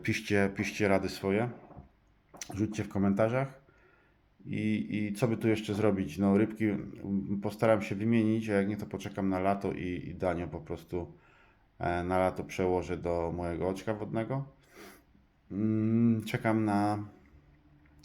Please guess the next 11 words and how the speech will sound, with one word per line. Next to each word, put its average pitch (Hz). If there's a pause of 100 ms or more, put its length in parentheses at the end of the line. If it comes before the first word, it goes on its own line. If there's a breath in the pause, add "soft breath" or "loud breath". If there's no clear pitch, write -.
(1900 soft breath)
czytam, 107
czytam, 120
czytam 120
o 117
rybkach. 117
Powiedzcie 120
mi, 117
jaką 123
dużą 120
rybkę 120
mógłbym, 110